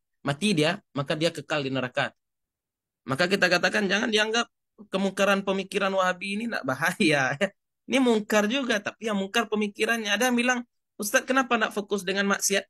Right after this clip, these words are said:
Emangnya saya nggak peduli maksiat, saya peduli juga dengan maksiat. Tapi maksiat pemikiran juga mesti dipikirkan. Kalau maksiat perbuatan ada Satpol P P. Tapi maksiat pemikiran ini nggak ada Satpol P P-nya. Biar saya jadi Satpol P P untuk maksiat <laughs> pemikiran gitu kan. Ya.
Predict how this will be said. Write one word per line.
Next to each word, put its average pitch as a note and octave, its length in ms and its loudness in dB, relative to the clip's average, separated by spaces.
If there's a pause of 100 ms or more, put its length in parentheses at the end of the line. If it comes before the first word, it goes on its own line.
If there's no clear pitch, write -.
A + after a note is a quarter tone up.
(280)
Emangnya B3 400 0
saya C4+ 240 0
nggak C4 160 -2
peduli B3 320 -2
maksiat, G3+ 480 -4
saya - 160 -6
peduli D#3+ 320 -2
juga F#3+ 240 0
dengan E3 240 -4
maksiat. - 480 -4 (640)
Tapi A#3 160 -2
maksiat G3+ 400 2
pemikiran D#3 560 -2
juga E3 160 -2
mesti D#3 240 -4
dipikirkan. E3 880 -8
Kalau D#3+ 240 0
maksiat D#3+ 320 0
perbuatan C#3 560 -2
ada E3 160 -2
Satpol F3+ 320 -2
P C#3 160 -6
P. - 80 -18 (720)
Tapi - 80 -2
maksiat F#3 320 2
pemikiran E3 480 2
ini G#3+ 160 0
nggak F3 160 -2
ada A3 80 2
Satpol G3 400 -2
P E3+ 160 -4
P-nya. C3+ 400 -2
Biar A#2 160 -8
saya - 320 -2
jadi C#3+ 160 -4
Satpol C#3 320 -6
P B2 160 -8
P - 80 -18 (240)
untuk A#2+ 160 -4
maksiat - 320 -6
<laughs> - 80 -20
pemikiran B2 560 -2
gitu F#2 240 -18
kan. - 140 -20 (680)
Ya. E3+ 200 2